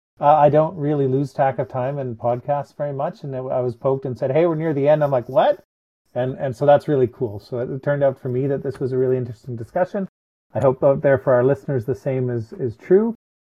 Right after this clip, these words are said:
And I'd like, uh, all of you, if you wanna continue the conversation, uh, reach back out to social. You can find us at, at P Q A Testing on Twitter, LinkedIn, Facebook,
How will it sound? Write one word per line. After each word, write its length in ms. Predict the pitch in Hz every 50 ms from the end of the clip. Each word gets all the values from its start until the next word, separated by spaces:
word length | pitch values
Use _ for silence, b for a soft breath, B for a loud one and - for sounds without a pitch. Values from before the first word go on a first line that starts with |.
| _ _ _
And 320 | - 156 151 151 151 160 -
I'd 200 | - 156 151 147
like, 240 | 156 156 147 - _ - 160
uh, 340 | 160 151 147 147 147 143 -
all 220 | 160 151 170 185
of 100 | 180 156
you, 220 | 147 127 123 127 135
if 260 | - 147 135 - -
you 100 | 143 131
wanna 220 | 135 139 131 127
continue 400 | - - 117 - - 139 151 175
the 80 | 170 131
conversation, 840 | - - 123 113 113 113 - - 120 107 - _ - 127 120 120 123
uh, 260 | 120 120 - 120 123 123
reach 260 | 127 139 127 - -
back 240 | - 139 127 123 -
out 240 | 131 131 131 - _
to 100 | - 123
social. 460 | - - 143 143 139 - - 156 156
You 140 | 151 143 127
can 160 | - 135 120
find 280 | - 135 131 127 123 123
us 220 | 123 120 - -
at, 160 | 131 120 - -
at 220 | 131 123 - -
P 140 | - 139 120
Q 160 | - 135 127
A 100 | 117 110
Testing 400 | 113 - 135 131 - - 135 120
on 100 | 113 110
Twitter, 380 | - - 147 139 131 131 131 131
LinkedIn, 520 | 120 117 123 127 117 - 135 123 117 107
Facebook, 500 | - 160 165 160 _ - 202 185 - -